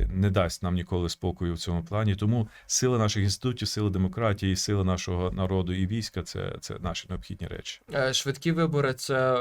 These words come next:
Speaker 2: е, неможливість участі у цих виборах, е, усього населення України.
Speaker 1: Ну, звісно.
Speaker 2: Швидкі вибори — це неможливість усіх кандидатів або тих, хто хоче ст-, е, стати кандидатами, взяти участь у цих виборах. Що іще?
Speaker 1: Ну, є різні е, критерії, Копенгагенські, інші.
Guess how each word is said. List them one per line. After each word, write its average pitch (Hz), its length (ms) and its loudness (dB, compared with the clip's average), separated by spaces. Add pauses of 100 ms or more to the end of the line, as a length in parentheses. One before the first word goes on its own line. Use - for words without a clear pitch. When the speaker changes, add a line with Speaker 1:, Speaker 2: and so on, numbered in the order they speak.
(200)
Speaker 2:
е, 110 40 -2
неможливість 131 680 -4
участі 131 400 -8
у 123 40 -8
цих - 260 -10
виборах, 120 460 -4
е, 127 40 -6
усього 123 640 -4
населення 117 520 -2
України. 123 480 -4
Speaker 1:
Ну, 101 60 2
звісно. 104 160 0
Speaker 2:
Швидкі - 180 -4
вибори — 127 360 -2
це 120 200 -4
неможливість 120 600 -4
усіх 123 240 -12
кандидатів 123 640 -4 (320)
або 117 240 -2
тих, 117 160 -4
хто - 160 -6
хоче 120 260 -4
ст-, 120 400 -8
е, 113 80 -4
стати 117 300 -6
кандидатами, 117 680 -2
взяти 113 300 -2
участь 120 300 -10
у 123 40 -8
цих 123 240 -10
виборах. 123 300 -4
Що 151 140 -2
іще? 143 320 -4
Speaker 1:
Ну, 165 100 6
є 165 140 6
різні 117 380 4
е, 98 260 -2
критерії, 104 400 2
Копенгагенські, 135 800 0
інші. 120 300 0